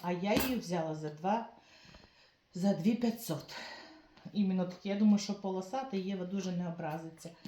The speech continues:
А з сіреньким, і сіра простенька, і сірі наволочки буде дуже класно.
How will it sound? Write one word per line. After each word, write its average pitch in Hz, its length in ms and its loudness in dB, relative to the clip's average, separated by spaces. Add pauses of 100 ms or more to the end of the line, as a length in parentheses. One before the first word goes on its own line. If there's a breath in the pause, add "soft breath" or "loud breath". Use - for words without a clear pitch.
(260 loud breath)
А 180 180 2
з - 280 -10
сіреньким, 208 720 2 (140)
і 196 80 -2
сіра 185 380 0
простенька, 180 760 -2 (520 soft breath)
і 196 100 -2
сірі 175 420 -2
наволочки 196 540 -2
буде 165 220 -6
дуже 185 300 -2
класно. 156 440 -10